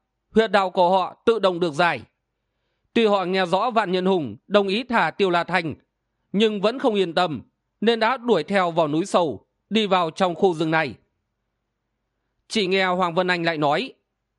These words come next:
"Châu Bình muội muội, khu rừng này chắc chắn là được sắp xếp theo một loại trận pháp kỳ lạ nào đấy. Nhưng mà chúng ta đã thử mọi loại trận pháp rồi, vẫn không ra được. Ta thấy ở căn nhà tranh kia,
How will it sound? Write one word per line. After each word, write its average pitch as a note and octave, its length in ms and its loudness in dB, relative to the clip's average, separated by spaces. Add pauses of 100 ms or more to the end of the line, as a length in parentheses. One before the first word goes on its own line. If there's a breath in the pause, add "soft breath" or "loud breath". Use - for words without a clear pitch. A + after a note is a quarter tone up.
(560)
"Châu A3+ 160 4
Bình F#3+ 220 -2
muội E3+ 120 0
muội, F3 240 0 (720)
khu A#3 180 0
rừng F3+ 200 -2
này E3 320 -2
chắc C#4 180 -2
chắn G#3 240 -4
là F#3 180 2
được E3+ 180 -4
sắp A#3+ 180 -4
xếp C4+ 180 0 (220)
theo A3 120 2
một G3+ 120 0
loại F#3+ 180 2
trận F3 260 -4
pháp B3 300 -2
kỳ F#3+ 100 2
lạ E3+ 160 0
nào D#3+ 160 0
đấy. F3+ 260 -2 (680)
Nhưng A#3+ 160 0
mà G#3 120 2
chúng A3 240 -4
ta G3 240 2
đã G3 200 -2
thử A#3+ 240 0
mọi F3 180 0
loại F3+ 160 0
trận E3 200 -2
pháp A#3 180 -2
rồi, F3 240 0 (340)
vẫn A#3 240 2
không G#3+ 200 0
ra F3 140 0
được. E3 320 -4 (720)
Ta G#3+ 140 4
thấy G3 200 2
ở B3+ 80 2
căn A#3 220 -2
nhà F3 100 0
tranh E3+ 220 -4
kia, F#3 220 0